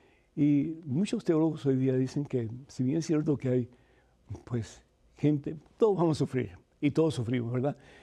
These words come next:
Pero que hay gente que parece que no sufre, esta vez porque Dios permite que ellos tengan en esta vida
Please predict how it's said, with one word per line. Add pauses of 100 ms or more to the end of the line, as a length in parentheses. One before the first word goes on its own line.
(140)
Pero
que
hay
gente
que
parece
que
no
sufre, (640)
esta
vez
porque
Dios
permite
que
ellos
tengan
en
esta
vida